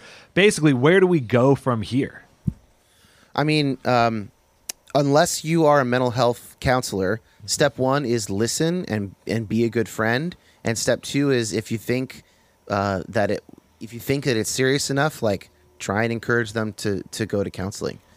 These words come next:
Speaker 1: Mm.
Speaker 2: Um, and there are a lot of, uh, you know, this is a hard thing. People have a hard time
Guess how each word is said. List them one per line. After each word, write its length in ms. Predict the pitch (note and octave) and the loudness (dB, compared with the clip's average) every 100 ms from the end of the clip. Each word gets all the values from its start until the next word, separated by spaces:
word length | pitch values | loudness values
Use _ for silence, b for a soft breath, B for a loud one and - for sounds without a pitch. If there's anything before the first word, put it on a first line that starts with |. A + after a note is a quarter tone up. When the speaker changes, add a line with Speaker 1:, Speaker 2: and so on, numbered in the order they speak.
| - | -14
Speaker 1:
Mm. 300 | F#2+ F2+ - | -12 -8 -2
Speaker 2:
Um, 320 | G2 F#2+ F#2+ b b b - | -2 -2 -6 b b b -4
and 160 | B2 B2+ | 0 2
there 160 | E3+ | 4
are 140 | F3+ C#3+ | 4 4
a 60 | |
lot 360 | B2 A#2+ B2+ C#3+ | 4 4 4 4
of, 280 | C3+ A#2+ A#2 | 2 0 0
uh, 380 | A2 G#2+ G2 - | 2 2 0 -2
you 80 | |
know, 60 | A#2+ | -4
this 240 | B2 D3+ | -2 -2
is 140 | E3 C#3 | -2 -2
a 80 | G#2 | 0
hard 280 | A#2 B2 | 2 0
thing. 220 | B2 C#3 B2+ | 0 -4 -2
People 260 | C#3 C3+ | -4 -2
have 140 | B2+ A2 | 0 0
a 60 | |
hard 160 | G#2+ A2+ | 0 -2
time 320 | C3+ A#2 A2 | -2 -2 -4